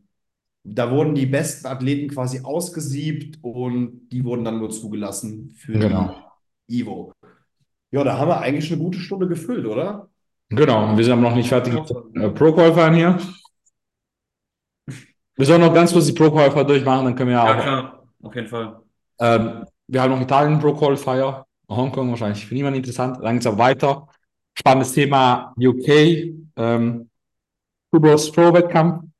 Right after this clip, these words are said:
Speaker 2: früher Emilio Martinez. Und die
Speaker 1: Mhm.
Speaker 2: europäische Meisterschaft im, der N P C. Ähm, mittlerweile Barbara Vagnuolo und, äh, Ian,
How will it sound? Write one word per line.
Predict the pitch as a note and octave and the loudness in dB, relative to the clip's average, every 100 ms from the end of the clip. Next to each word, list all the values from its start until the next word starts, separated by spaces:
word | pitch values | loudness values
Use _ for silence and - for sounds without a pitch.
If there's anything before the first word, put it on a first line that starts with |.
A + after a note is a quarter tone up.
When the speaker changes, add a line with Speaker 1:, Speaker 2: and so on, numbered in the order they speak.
| _ _ D3+ | _ _ 2
Speaker 2:
früher | D#3+ D3 | 2 4
Emilio | C3+ D3 D3 | 2 0 0
Martinez. | C3+ - F3 F3 - - _ _ _ _ _ _ _ _ _ | -2 0 0 0 -2 -10 _ _ _ _ _ _ _ _ _
Und | A#2 A#2+ | -2 0
die | |
Speaker 1:
Mhm. | A2 A2 | 0 -4
Speaker 2:
europäische | - - D3+ C#3+ | -10 -10 -4 0
Meisterschaft | F3 D#3 D3 C3+ C3+ - - | 0 0 0 0 0 -12 -8
im, | B2+ B2+ - _ - | -6 -6 -12 _ -8
der | A#2 A2+ - | -4 -4 -4
N | C#3+ D3+ | -4 -4
P | D3 | -2
C. | - F3+ F#3 - - _ _ _ | 2 2 0 -8 -18 _ _ _
Ähm, | A#2 A#2+ B2 A#2+ | 4 4 2 0
mittlerweile | C#3+ D3 C3 B2+ C3 C3 | -4 0 4 4 4 2
Barbara | - C#3 C3+ C3 B2 A2+ | 2 2 4 4 2 -2
Vagnuolo | A#2+ A#2+ B2+ C#3+ D3 C#3+ | -2 -2 0 2 4 2
und, | A#2+ A#2+ A#2+ A2+ | 2 0 0 2
äh, | G#2+ G#2+ G#2+ G#2+ G#2+ _ _ _ _ _ | 4 4 2 0 -14 _ _ _ _ _
Ian, | D#3+ E3 E3 E3 | 0 4 4 2